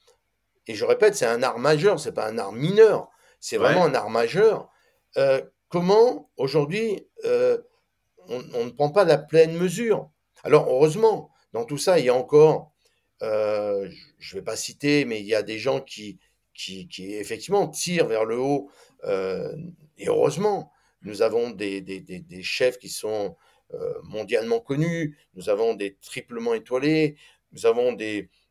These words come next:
Speaker 1: des meilleurs ouvriers de France, nous avons, euh,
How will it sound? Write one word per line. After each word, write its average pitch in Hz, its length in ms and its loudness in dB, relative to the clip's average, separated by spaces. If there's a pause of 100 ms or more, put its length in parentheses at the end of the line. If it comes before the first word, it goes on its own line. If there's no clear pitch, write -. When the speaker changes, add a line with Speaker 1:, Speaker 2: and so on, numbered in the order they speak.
(720)
Speaker 1:
des - 160 -10
meilleurs 107 260 -2
ouvriers 127 320 -4
de 151 60 -14
France, 151 380 -2
nous 113 180 -6
avons, 113 400 0 (360)
euh, 101 1200 0